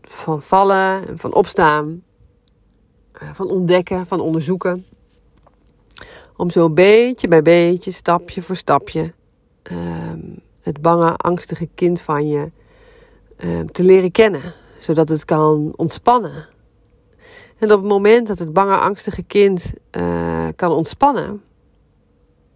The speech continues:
dan mag het spelen. Dan mag het kind zijn. En dan zou het je wel eens tot hele leuke, verrassende, creatieve ontdekkingen kunnen brengen. Hè, tot het, het brengt je weer tot het jongetje of het meisje wat je, wat je vroeger was.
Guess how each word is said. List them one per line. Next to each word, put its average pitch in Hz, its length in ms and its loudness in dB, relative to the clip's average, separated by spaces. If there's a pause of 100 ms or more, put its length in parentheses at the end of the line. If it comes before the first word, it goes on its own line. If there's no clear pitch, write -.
(480)
dan 160 540 0
mag 160 160 -4
het 170 100 -6
spelen. 254 480 0 (720)
Dan 151 160 -2
mag 147 120 -8
het 151 120 -10
kind 320 240 2
zijn. 156 340 -2 (960)
En 233 120 2
dan 165 120 2
zou 160 180 0
het 151 100 0
je 156 80 -2
wel 151 120 4
eens 147 100 0
tot 147 160 -4
hele 180 400 2
leuke, 165 360 0
verrassende, 160 720 -2
creatieve 156 840 0
ontdekkingen 233 520 2
kunnen 185 240 0
brengen. - 340 -8 (1400)
Hè, 208 200 2
tot 175 220 2
het, 151 280 -4
het 165 100 -6
brengt 226 380 2
je 208 140 2
weer 160 520 4
tot 156 160 -8
het 151 160 -10
jongetje 214 340 4
of 156 80 -6
het 151 120 -10
meisje 185 460 0
wat 151 200 -4
je, - 120 -10
wat 151 220 -6
je 151 120 -4
vroeger 214 380 0
was. 202 480 -2